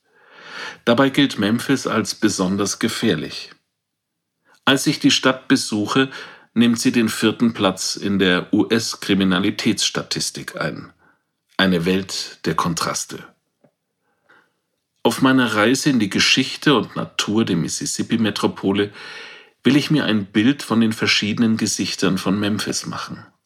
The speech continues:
Mich interessiert das touristische Memphis und das versteckte Memphis. Meine Reise soll mich sowohl zu den Attraktionen führen, als auch in die Gegenden, die kein Reiseführer empfiehlt. Ich möchte sehen, wo der Blues herkommt.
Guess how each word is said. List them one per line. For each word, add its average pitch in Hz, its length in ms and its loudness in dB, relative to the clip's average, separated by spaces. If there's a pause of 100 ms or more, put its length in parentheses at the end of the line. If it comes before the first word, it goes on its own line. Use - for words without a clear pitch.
(1040)
Mich 117 200 2
interessiert 123 560 2
das 104 200 -2
touristische 101 560 0
Memphis 95 640 0 (600)
und 95 200 0
das 82 160 -2
versteckte - 600 -2
Memphis. - 760 -10 (800)
Meine 120 300 4
Reise 104 340 2
soll 104 240 2
mich 104 160 0
sowohl 98 460 0
zu - 120 -6
den 87 220 -2
Attraktionen 82 880 -2
führen, 117 460 0 (440)
als 95 240 0
auch 95 200 0
in 104 120 -2
die 101 200 -4
Gegenden, 113 680 2
die 98 200 -2
kein 104 340 0
Reiseführer - 680 -4
empfiehlt. - 640 -6 (720)
Ich - 160 -2
möchte 95 260 0
sehen, 98 420 0
wo 92 100 0
der 90 120 2
Blues 87 420 0
herkommt. - 600 -4